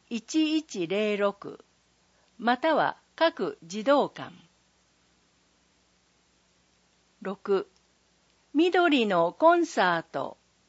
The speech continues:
十月。二つあります。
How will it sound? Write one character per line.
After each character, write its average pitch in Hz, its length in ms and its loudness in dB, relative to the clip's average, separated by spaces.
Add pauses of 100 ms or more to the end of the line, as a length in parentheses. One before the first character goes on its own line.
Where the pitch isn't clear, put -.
(500)
十 247 300 -2
月。 208 520 -2 (1800)
二 - 280 -8
つ 233 180 -4
あ 196 80 -4
り 175 120 -10
ま 156 160 -8
す。 - 320 -20